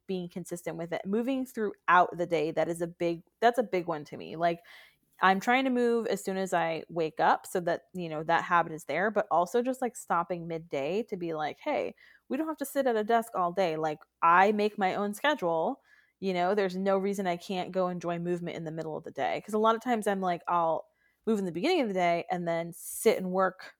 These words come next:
all, all, all day, much longer than I anticipate usually. And then it's, like, evening and I'm too tired to move again or whatever. But I'm like, I need to remember to move throughout the day. So yeah, just movement in all its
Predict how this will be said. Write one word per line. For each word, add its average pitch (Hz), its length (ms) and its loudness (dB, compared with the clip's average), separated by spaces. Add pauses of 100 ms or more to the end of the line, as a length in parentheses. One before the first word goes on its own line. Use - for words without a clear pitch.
(200)
all, 185 280 6
all, 175 240 2
all 170 240 2
day, 175 560 2
much 185 360 0
longer 175 280 0
than 165 140 -2
I 165 280 0
anticipate 170 580 -4
usually. 165 580 -6 (360)
And 185 200 0
then 180 200 4
it's, 180 160 -6
like, 165 300 0 (160)
evening 180 340 -2
and 165 80 -4
I'm 165 100 -4
too 175 120 -10
tired 170 300 -2
to 175 60 -8
move 160 200 -8
again 160 320 -6
or 160 40 -10
whatever. - 460 -8
But 170 100 -10
I'm 165 100 -8
like, 170 300 -6
I 170 100 -6
need 175 220 -8
to 175 100 -10
remember 160 280 -10
to 165 80 -12
move 160 200 -10
throughout - 500 -12
the - 80 -20
day. - 260 -14
So - 160 -2
yeah, 180 280 2
just 339 200 -2
movement 262 360 -2
in 208 120 -2
all 180 260 2
its - 260 -2